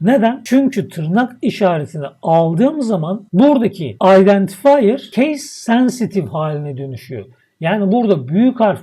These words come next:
küçük harf kullanımı önemli hale geliyor. O nedenle büyük T ile başlayan title sütun ismi olmadığı için de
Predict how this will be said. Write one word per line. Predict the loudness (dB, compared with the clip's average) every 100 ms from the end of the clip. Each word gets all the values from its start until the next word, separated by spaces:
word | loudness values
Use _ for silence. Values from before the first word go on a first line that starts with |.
| _
küçük | -10 -10 -10 _ -8 -2
harf | -2 -2
kullanımı | -4 -4 -2 -2 -4 -4 _ _ _ -2
önemli | 2 2 2 0
hale | 0 -2 -4 -6
geliyor. | -8 -10 -8 2
O | 4
nedenle | 4 2 -2 -6 -12 -14 _ _ -8
büyük | 2 2 2 -2
T | 0 2
ile | 4 4
başlayan | 2 0 0 0 0 -2
title | 2 2 2 -4 -4
sütun | -6 0 2
ismi | 0 -2 -8
olmadığı | 2 4 4 2 0
için | -6 -4 -2
de | -2 -4